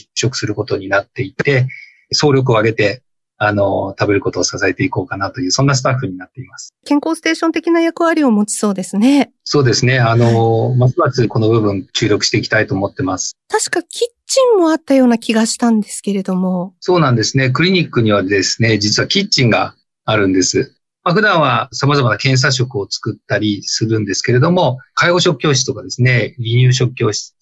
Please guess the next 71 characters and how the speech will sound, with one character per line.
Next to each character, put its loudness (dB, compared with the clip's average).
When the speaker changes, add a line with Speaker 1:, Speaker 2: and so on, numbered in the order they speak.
Speaker 1:
と -14
か、 -4
あ -2
と -2
は 2
地 0
域 -2
の 2
イ 2
ベ 2
ン -2
ト 2
を、 0
あ 0
の、 4
食 -2
を 2
通 0
じ 0
て 0
行 4
う 2
イ -4
ベ 2
ン 2
ト 0
の 2
場 0
に -6
利 -2
用 4
し -2
て -6
い -4
ま -10
す。 -12
Speaker 2:
歯 0
医 0
者 -4
さ 0
ん -2
っ -20
て -6
い -2
う -6
と、 -2
ど 4
う 0
し -8
て -2
も 0
こ -4
う、 -6
あ -2
の、 0
虫 2
歯 2
の 2
治 -8
療 0
と -4
か、 -6
キ -2
ー 0
ン -12
っ -12
て -4
い 2
う 2
音 0
が 0